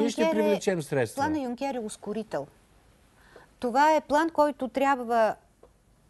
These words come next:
Speaker 2: от едно евро да успее да го,
Speaker 1: Мгм.
Speaker 2: да направи така, да го умножи по толкова, че всъщност да дадат, да даде петнайсет евро обратно в,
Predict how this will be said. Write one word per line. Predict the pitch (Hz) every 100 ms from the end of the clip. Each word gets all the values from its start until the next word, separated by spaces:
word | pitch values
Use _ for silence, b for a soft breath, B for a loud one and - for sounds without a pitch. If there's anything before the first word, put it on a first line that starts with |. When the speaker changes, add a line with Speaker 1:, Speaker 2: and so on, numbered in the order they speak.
| -
Speaker 2:
от | 233 -
едно | 208 247 285 -
евро | 226 214 254 392 -
да | 220
успее | 226 - 269 254
да | 220
го, | 208 208
Speaker 1:
Мгм. | 123 180
Speaker 2:
да |
направи | 214 208 240 226
така, | 202 208 285
да | 285
го | 214
умножи | 220 214 220
по | 294 226
толкова, | - 285 277 226 214 349
че | -
всъщност | 233 294 277 262
да | 226
дадат, | 208 214 269 -
да | 208
даде | 208 202 254 254
петнайсет | 233 214 247 254 254 208 208
евро | 202 196 233
обратно | - 185 214 208 196
в, | 185 185